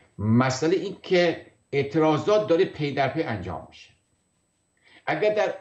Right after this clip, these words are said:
اعتراضات تیر هفتاد و هشت دانشجویان ریختن بیرون و اعتراض کردن و ده سال پس از اون در خیزش سبز هشتاد و هشت دوباره اعتراضات گسترده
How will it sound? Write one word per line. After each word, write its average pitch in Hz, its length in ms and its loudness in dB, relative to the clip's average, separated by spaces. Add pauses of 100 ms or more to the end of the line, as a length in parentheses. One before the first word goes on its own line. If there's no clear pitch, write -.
(520)
اعتراضات 165 1300 0 (400)
تیر 185 380 -6
هفتاد 127 540 -4
و 98 60 -2
هشت - 520 -2 (680)
دانشجویان 90 760 -8
ریختن 78 380 -12
بیرون 90 580 -2
و 80 40 -4
اعتراض 76 600 -8
کردن - 520 -2 (760)
و 98 180 -2
ده 185 200 2
سال 135 260 -4
پس 117 280 -8
از 110 180 -6
اون 180 360 -2 (420)
در 107 160 0
خیزش 110 540 -6
سبز 139 440 -4
هشتاد 101 540 -2
و 101 60 2
هشت 139 380 0 (760)
دوباره 101 340 0
اعتراضات 85 800 -6
گسترده 95 880 -2